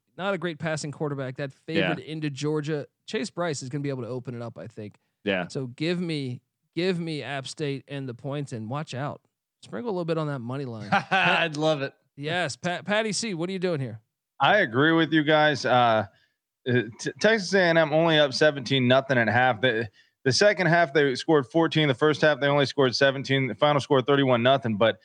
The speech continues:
Speaker 3: most teams that are, you know, that, that should be that far ahead of, uh, you know, an F C S program, slow it down. And that's why they only, you know, outscore a team by thirty-one. It took A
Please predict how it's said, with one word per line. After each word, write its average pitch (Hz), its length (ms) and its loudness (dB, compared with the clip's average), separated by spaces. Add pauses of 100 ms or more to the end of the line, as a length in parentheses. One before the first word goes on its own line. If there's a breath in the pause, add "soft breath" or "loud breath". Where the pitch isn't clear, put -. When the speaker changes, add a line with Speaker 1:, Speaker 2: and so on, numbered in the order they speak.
(240 soft breath)
Speaker 3:
most 180 320 2
teams 170 520 2 (400)
that 131 180 4
are, 117 300 2
you 131 140 2
know, 120 120 4
that, 127 300 2 (240)
that 123 160 2
should 160 240 2
be 156 120 4
that 135 260 2
far 139 200 4
ahead 131 260 2
of, 135 200 0
uh, 127 340 2 (380)
you 127 140 0
know, 123 120 4
an 120 80 2
F 131 140 2
C 139 160 0
S 139 140 2
program, 156 520 2 (380)
slow 156 400 4
it 120 100 -2
down. 120 340 2
And 107 100 0
that's 127 200 0
why 127 180 4
they 117 120 4
only, 113 480 2
you 117 140 0
know, 104 320 2
outscore 117 360 2
a 107 40 2
team 123 180 -2
by 107 120 4
thirty-one. 110 440 0
It 139 160 0
took 180 300 2
A 147 40 -10